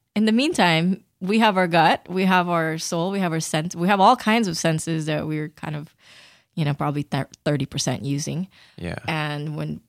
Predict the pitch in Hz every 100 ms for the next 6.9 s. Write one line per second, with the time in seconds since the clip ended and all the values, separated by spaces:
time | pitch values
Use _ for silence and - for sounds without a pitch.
0 | _ - 147 - - - 156 160 156 156
1 | 151 147 147 143 151 - 165 147 156 151
2 | 147 - - - 160 165 165 180 175 156
3 | 151 151 156 - - 180 - - - 220
4 | 202 185 175 185 170 175 - 320 339 349
5 | 349 349 339 330 320 320 320 311 311 311
6 | 302 277 254 240 - 233 226 208 208